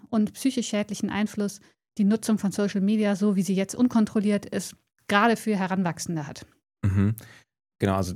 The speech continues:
Speaker 2: und dann wäre ja so das Kernargument, dass es irgendwie um Schutz von Kindern und Jugendlichen primär ginge.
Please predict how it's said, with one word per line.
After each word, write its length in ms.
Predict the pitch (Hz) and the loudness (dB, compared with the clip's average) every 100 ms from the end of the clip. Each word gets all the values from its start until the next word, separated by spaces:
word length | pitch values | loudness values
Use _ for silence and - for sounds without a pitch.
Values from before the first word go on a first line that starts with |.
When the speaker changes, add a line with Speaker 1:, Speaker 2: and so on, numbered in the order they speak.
| - | -8
Speaker 2:
und 140 | - 107 | 0 4
dann 140 | 104 | 6
wäre 140 | 110 107 | 8 6
ja 60 | |
so 140 | 95 104 | 4 2
das 200 | 98 - | 0 2
Kernargument, 720 | 104 107 104 101 101 95 - _ | 2 4 4 4 2 0 -6 _
dass 160 | 95 101 | -4 -2
es 120 | 95 | -2
irgendwie 220 | 117 101 | 0 0
um 140 | 98 90 | -2 -2
Schutz 420 | - 127 131 - | 0 0 0 -6
von 240 | 127 113 | -4 -4
Kindern 240 | 113 123 113 | 0 0 0
und 140 | 104 | 0
Jugendlichen 400 | 117 123 120 127 | -2 -2 -2 -2
primär 460 | - 117 117 120 117 | -2 -2 0 0 -2
ginge. 360 | 117 123 139 | -2 0 -2